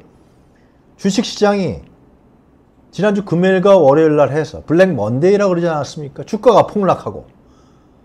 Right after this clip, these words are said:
그런 상황에서 저렇게 전통시장 가서 웃고, 그게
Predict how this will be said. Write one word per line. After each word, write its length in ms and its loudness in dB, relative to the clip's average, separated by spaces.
그런 220 2
상황에서 600 -4
저렇게 240 -2
전통시장 600 0
가서 420 0
웃고, 560 2
그게 280 2